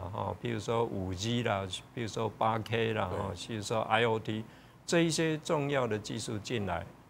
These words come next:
Speaker 1: 那整个这个产业的产品，你才能够更，更精准，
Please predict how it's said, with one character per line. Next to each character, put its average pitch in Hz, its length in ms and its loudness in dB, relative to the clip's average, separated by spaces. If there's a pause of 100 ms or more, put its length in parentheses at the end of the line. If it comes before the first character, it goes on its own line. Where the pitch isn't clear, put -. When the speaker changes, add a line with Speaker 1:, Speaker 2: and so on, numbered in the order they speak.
(180)
Speaker 1:
那 143 120 2
整 104 380 0
个 113 300 4 (760)
这 147 140 0
个 123 120 4
产 95 300 0
业 123 320 2 (300)
的 107 120 -2
产 110 300 0
品， 104 220 -2
你 95 140 -4
才 104 200 -2
能 107 180 -2
够 104 320 -2 (760)
更， 123 240 0
更 127 260 2
精 127 220 4
准， 98 180 2